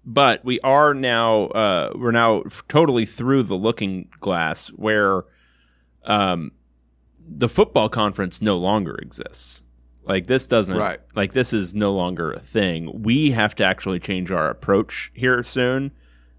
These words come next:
Speaker 1: Uh, this show's going to be just kind of a stupid one, uh, but we do actually have to, like, get in gear for what the hell we're going to actually be previewing, uh, as we head into spring and all that kind of stuff. Um,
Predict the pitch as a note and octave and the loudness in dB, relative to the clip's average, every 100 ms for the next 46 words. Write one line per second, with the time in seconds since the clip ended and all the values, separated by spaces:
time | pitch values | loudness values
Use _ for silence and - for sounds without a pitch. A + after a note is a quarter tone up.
0 | _ G#2 G2 F#2+ A#2+ - B2+ A2 F#2+ G#2+ | _ 0 2 4 2 4 4 2 2 0
1 | G2 E2+ F#2 E2+ F2 - - F#2+ D#2+ - | 0 0 -2 -2 -6 -6 -4 -4 -4 -6
2 | G#2 F2+ B2 B2 B2+ C3 - A2 G2 F#2 | -4 -2 -2 -2 -2 -4 -6 -2 0 0
3 | F2 F2+ E2+ F#2+ G#2+ D#3+ D#3 - G#2+ G2+ | 0 -2 -2 -2 0 2 2 0 0 0
4 | F#2+ - F2+ E2 B1 - - _ _ _ | -2 -2 -6 -4 -8 -12 -20 _ _ _
5 | _ _ _ F2+ A2 F#2+ E2+ D#2+ E2+ F#2 | _ _ _ -6 -4 -4 -8 -6 -6 -6
6 | F2 D2+ E2 - - E2+ E2 F2+ F2 F2+ | -8 -6 -8 -10 -12 -10 -4 -4 -4 -8
7 | F#2+ F2 F2 E2+ D#2+ E2 - E2 D2+ D#2+ | -8 -6 -4 -4 -6 -8 -8 -8 -8 -10
8 | - E2 E2+ G#2 A2 A2+ _ _ - - | -10 -8 -4 -4 -4 -8 _ _ -20 -20
9 | _ _ _ - A2 G2+ G2 F#2 F#2+ G2+ | _ _ _ 0 4 4 4 4 2 2
10 | A2 G#2 G2 - A2 G#2 G#2+ G#2 G#2 G#2+ | 2 2 0 0 4 4 4 4 2 2
11 | A2 G2+ G#2+ G#2 - _ A2 A2 A2 G#2+ | 0 0 2 2 -2 _ 2 4 4 4
12 | G2+ G2 F#2 | 2 -2 -6